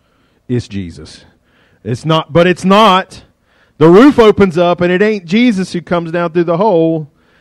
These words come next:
It's some guy wrapped up in a mat, in a sleeping mat, and, and probably they had ropes tied to the four corners. I don't think they just dropped him in the hole.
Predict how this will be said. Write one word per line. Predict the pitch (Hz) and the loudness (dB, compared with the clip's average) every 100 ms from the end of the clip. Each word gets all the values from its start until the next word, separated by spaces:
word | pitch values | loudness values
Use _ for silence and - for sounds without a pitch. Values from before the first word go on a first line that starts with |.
| _ _ - | _ _ -2
It's | 170 139 | -2 -4
some | 127 - 180 185 | -14 -4 -2 -2
guy | 180 214 151 127 104 | -2 -2 -2 -6 -8
wrapped | 113 185 - 180 | -4 -6 -2 -2
up | 170 170 | -2 -2
in | 165 | -4
a | 151 131 117 120 | -2 -4 -8 -16
mat, | 127 165 196 160 107 - - _ _ _ _ - | -10 -6 -6 -8 -12 -20 -20 _ _ _ _ -6
in | 165 | -4
a | |
sleeping | - - 208 180 170 | -4 0 0 0 -4
mat, | 156 151 131 - _ _ _ - | -4 -8 -10 -14 _ _ _ -8
and, | 170 160 156 | -6 -6 -8
and | 160 151 143 135 - _ _ _ _ | -8 -6 -8 -12 -18 _ _ _ _
probably | - 175 185 175 | -4 -2 -2 -4
they | 170 180 | -2 -4
had | 180 | -2
ropes | 156 185 180 - | 0 0 -2 -8
tied | 175 170 | -10 -8
to | 160 | -8
the | 156 | -8
four | - 170 | -2 -2
corners. | 160 175 190 151 127 135 - _ _ - | -2 -4 -4 -4 -6 -10 -16 _ _ -12
I | 117 | -4
don't | 175 - | -4 -4
think | 175 175 | -6 -4
they | 147 | -4
just | 139 131 - _ _ _ _ _ _ | -4 -6 -10 _ _ _ _ _ _
dropped | 123 175 156 - | -4 0 0 0
him | 147 127 | -4 -4
in | 127 | -4
the | 123 117 | -6 -2
hole. | 185 156 123 120 | 0 2 0 -4